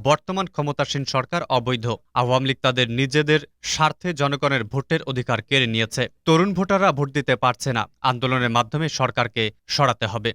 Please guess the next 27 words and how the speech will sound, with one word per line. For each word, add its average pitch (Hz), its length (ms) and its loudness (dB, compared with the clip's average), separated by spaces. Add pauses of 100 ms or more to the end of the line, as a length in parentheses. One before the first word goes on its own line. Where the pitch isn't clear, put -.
(160)
শনিবার 175 400 2
বরিশাল 185 360 2
নগরীর 156 380 2
বঙ্গবন্ধু 143 560 0
পার্কে 139 380 0
বিএনপির 135 400 -2 (200)
তিন 135 140 0 (120)
অঙ্গ 143 320 0
সংগঠনের 139 640 0
উদ্যোগে 123 280 -2
আয়োজিত 117 340 0 (140)
তারুণের 113 340 -2 (280)
সমাবেশে 139 480 0
প্রধান 156 420 2
অতিথির 147 360 -2
বক্তব্যে 139 380 -2
তিনি 123 220 -4
এসব 120 380 -4
কথা 131 220 -2
বলেন। 113 220 2 (220)
মির্জা 143 280 2
ফখরুল 180 420 -2
বলেন, 196 160 4 (120)
অতীতে 185 340 0
তত্ত্বাবধায়ক 151 600 -2
সরকারের 135 460 0
অধীনে 147 200 -4